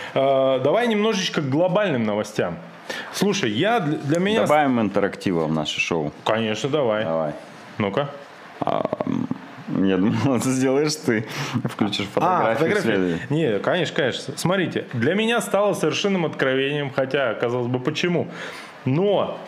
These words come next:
Speaker 1: до Олимпиады в Токио осталось меньше двух недель.
Speaker 2: Да, да, да. Я,
Speaker 1: Через
Speaker 2: мне
Speaker 1: выходные.
Speaker 2: тоже всегда кажется, что это когда-то будет очень
Speaker 1: Да, да,
Speaker 2: скоро,
Speaker 1: да.
Speaker 2: когда-то давным-давно, ну, точнее, наоборот, когда-то, когда-нибудь.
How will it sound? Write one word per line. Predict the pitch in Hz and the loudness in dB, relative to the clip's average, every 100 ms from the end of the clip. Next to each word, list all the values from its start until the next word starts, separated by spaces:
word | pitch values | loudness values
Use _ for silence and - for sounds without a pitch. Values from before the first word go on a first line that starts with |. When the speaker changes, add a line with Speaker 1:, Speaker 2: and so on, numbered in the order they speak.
| - | -8
Speaker 1:
до | 113 107 180 190 160 117 - - | -2 0 2 2 2 0 -6 -6
Олимпиады | - 131 143 143 143 160 175 165 117 | -2 0 0 0 0 0 0 0 -2
в | - | -2
Токио | 170 202 202 131 92 - | -2 0 0 0 0 0
осталось | 117 117 - 175 190 127 - | 0 0 0 2 2 0 0
меньше | 123 147 180 170 - | -2 0 0 -2 -2
двух | 98 101 131 190 - | -2 0 0 0 0
недель. | 147 156 123 135 180 143 85 - | -2 -2 -2 0 0 0 -2 -2
Speaker 2:
Да, | 85 87 87 | 0 2 2
да, | 85 | 2
да. | 87 87 | 2 2
Я, | 113 | 4
Speaker 1:
Через | 214 226 170 | 4 2 2
Speaker 2:
мне | 156 | 0
Speaker 1:
выходные. | 165 180 117 269 | 0 0 2 2
Speaker 2:
тоже | 214 170 107 123 - | 2 0 -2 -8 -12
всегда | - - 113 | -6 -2 0
кажется, | 110 160 156 | 0 0 -2
что | 117 117 | -2 -2
это | 110 | -2
когда-то | 117 120 117 | -2 0 -2
будет | 107 113 - | -2 -4 -2
очень | 127 131 113 | 0 2 2
Speaker 1:
Да, | 117 139 135 113 | 2 2 2 2
да, | 107 104 | 2 2
Speaker 2:
скоро, | 180 90 | 4 2
Speaker 1:
да. | 95 | 2
Speaker 2:
когда-то | 113 110 110 | 0 0 -2
давным-давно, | 107 113 117 127 117 131 151 180 156 117 - - | 0 0 2 0 2 2 2 2 2 0 -4 -2
ну, | 113 | 0
точнее, | 113 - 98 | 0 0 0
наоборот, | 98 107 113 98 95 | 2 2 2 0 0
когда-то, | 101 95 110 - 98 87 | -2 2 0 2 0 0
когда-нибудь. | 107 101 104 104 110 175 196 | -2 0 0 0 0 0 -2